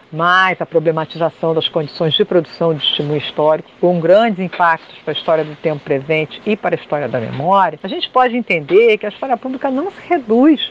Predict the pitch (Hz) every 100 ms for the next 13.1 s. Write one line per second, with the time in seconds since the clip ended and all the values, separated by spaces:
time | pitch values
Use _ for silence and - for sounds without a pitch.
0 | - 262 240 233 247 - 220 220 - -
1 | - 214 196 - 190 190 247 - - 185
2 | 240 240 170 165 175 185 - 190 185 -
3 | 185 - 185 170 170 170 - 170 196 180
4 | 165 165 156 - 170 160 160 - 165 156
5 | 135 127 120 - 135 - 359 277 - 208
6 | 330 285 214 220 202 - 175 160 - 190
7 | 226 208 190 - - 180 185 165 165 -
8 | 180 170 - 170 160 185 170 165 160 175
9 | 180 151 135 160 196 208 185 - 156 147
10 | - 160 151 147 156 147 151 165 180 -
11 | 175 196 - - - 247 247 - 208 196
12 | 180 185 180 226 202 185 143 - 208 226
13 | 240